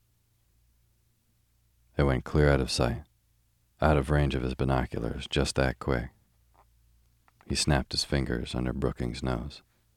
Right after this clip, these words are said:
Now that discovery means such power as the world never dreamed of. In fact,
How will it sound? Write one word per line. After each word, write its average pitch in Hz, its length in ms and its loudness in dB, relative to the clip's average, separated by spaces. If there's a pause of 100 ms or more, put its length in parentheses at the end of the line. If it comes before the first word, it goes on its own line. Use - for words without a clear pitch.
(1900)
Now 76 160 4
that 71 160 4
discovery 71 540 2
means 69 300 0
such - 300 0
power 64 380 2
as 60 100 -4
the - 80 -2
world 65 300 2
never 64 240 -2
dreamed 65 400 -2
of. - 240 -8 (1080)
In 76 80 0
fact, 65 480 2